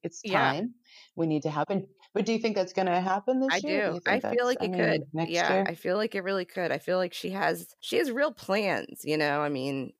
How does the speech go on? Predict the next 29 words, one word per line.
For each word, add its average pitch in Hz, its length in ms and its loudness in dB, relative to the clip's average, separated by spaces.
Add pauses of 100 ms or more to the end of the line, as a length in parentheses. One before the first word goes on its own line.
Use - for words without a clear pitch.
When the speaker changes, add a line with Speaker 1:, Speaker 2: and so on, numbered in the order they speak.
Speaker 2:
um, 143 440 -2 (800)
she - 220 -2
actually 190 360 -2
has 143 640 -4 (160)
ideas 143 680 -2
thought 143 240 0
out 139 240 0 (120)
<laughs> - 380 -2 (720)
and 254 120 0
has 262 120 0
done 233 240 -2
her 240 160 0
research 190 540 -4
and 156 180 -4
does 165 240 0
the 165 120 2
work. 151 320 2 (280)
So 139 500 0 (460)
it'll 220 140 4
be 226 100 2
exciting 190 400 -4
to 160 60 -6 (120)
see. 139 120 -2 (140)
Speaker 1:
Where 240 180 0
is 240 80 -2
she 240 260 0
on, 214 300 0 (180)
on, 208 400 -2 (100)
uh, 185 280 0